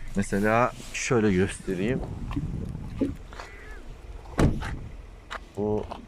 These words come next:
kapıyı kapattığımızdaki tok sesten bahsediyorum. Opel'de normalde diğer araçlarda olmayan,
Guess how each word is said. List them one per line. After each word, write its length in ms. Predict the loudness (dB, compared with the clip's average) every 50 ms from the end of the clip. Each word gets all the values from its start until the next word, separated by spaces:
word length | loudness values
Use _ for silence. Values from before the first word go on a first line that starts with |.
| -16 -16 -18 -18 -18 -16 -12 -4
kapıyı 320 | -4 -2 2 2 0 2
kapattığımızdaki 1120 | 2 0 2 4 2 2 2 0 0 2 2 4 2 2 2 0 0 2 4 4 4 4 2 -4 -10 -12 -12 -14 -14 -14 -16 -16 -16 -16 -16 -16 -12 -8
tok 340 | 2 4 4 4 4 0 -2 -2 -2 0 0 0 0 0 0
sesten 440 | 0 0 0 0 0 0 0 2 2
bahsediyorum. 680 | 0 0 0 -4 -8 -4 -2 0 0 0 0 -2 -4 -8 -10 -8 -8 -8 -8 -6 -4 4
Opel'de 760 | 4 4 4 6 6 6 6 6 4 4 4 6 6 4 2 -2 -6 -10 -10 -10 -10 -12 -2 2
normalde 680 | 4 4 4 4 4 2 2 2 0 2 2 2 2 2 2 4
diğer 160 | 4 6 6
araçlarda 680 | 6 6 6 4 2 -2 -2 0 2 2 2 2 2
olmayan, 580 | 2 2 4 2 2 2 2 2 2 2 0 -2